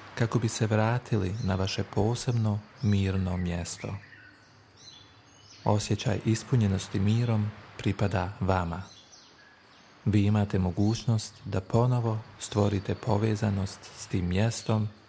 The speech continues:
bez obzira gdje se nalazili. Sada iskoristite malo vremena kako biste ponovo uživali u vašem posebnom mirnom mjestu.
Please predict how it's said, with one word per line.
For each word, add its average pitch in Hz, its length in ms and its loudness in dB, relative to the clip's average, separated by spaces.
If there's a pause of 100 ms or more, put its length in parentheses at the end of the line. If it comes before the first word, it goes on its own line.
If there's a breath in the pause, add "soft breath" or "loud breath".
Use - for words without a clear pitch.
(560)
bez 135 280 2
obzira 98 500 2 (340)
gdje 98 240 2
se - 180 -4
nalazili. 87 640 -2 (2000)
Sada 139 320 2
iskoristite 127 800 2
malo 98 320 2
vremena 101 600 2 (440 loud breath)
kako 107 240 2
biste 104 280 2
ponovo 120 480 4
uživali 92 720 0
u 92 80 -2
vašem 92 500 0
posebnom 107 800 0 (220)
mirnom 98 640 2 (220)
mjestu. 90 500 -4